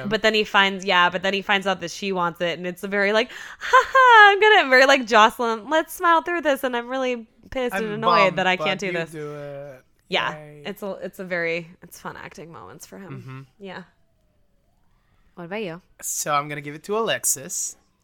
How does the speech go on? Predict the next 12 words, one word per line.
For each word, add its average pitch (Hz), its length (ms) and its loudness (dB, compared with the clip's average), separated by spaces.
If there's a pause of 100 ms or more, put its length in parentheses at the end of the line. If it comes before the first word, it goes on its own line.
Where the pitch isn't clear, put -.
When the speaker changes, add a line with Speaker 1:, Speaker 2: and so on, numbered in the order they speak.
(160)
Speaker 2:
Yeah. 196 440 -12
Speaker 1:
'Cause 170 200 -6
it's 156 200 -8
her, 180 400 0 (500)
kind 170 180 -14
of 180 80 -12
a 190 60 -6
moment 170 320 -8
of 151 140 -14
growth 160 360 -8
for - 200 -20
her. 104 240 -20